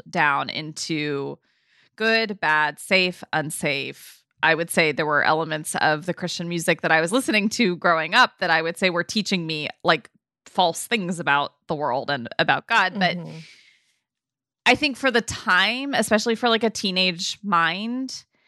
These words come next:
Speaker 1: honestly, it was probably for the best that I wasn't listening to Blink one eighty-two. Like,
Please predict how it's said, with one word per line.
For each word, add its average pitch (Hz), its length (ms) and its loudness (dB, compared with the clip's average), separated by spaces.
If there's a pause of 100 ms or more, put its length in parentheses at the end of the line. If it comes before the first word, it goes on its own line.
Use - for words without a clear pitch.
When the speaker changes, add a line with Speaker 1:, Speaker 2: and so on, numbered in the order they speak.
(160)
Speaker 1:
honestly, 226 500 2
it 220 60 2
was 214 140 2
probably 208 500 2
for 214 120 -6
the 190 120 0
best 180 400 0
that 185 100 -2
I 175 80 6
wasn't 165 360 0
listening 240 400 0
to 269 120 0
Blink 240 280 -2
one 247 100 2
eighty-two. 247 760 -2 (300)
Like, 262 320 0